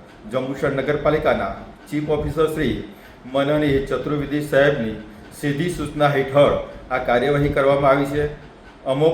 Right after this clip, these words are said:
પણ આ જંબુસરની અંદર રાજકોટ ઝોન જેવી કોઈ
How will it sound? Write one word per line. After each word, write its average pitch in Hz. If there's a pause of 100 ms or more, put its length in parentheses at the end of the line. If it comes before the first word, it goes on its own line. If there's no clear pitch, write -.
પણ 110 (600)
આ 127
જંબુસરની 147
અંદર 143 (920)
રાજકોટ 131
ઝોન 139 (100)
જેવી 139 (680)
કોઈ 147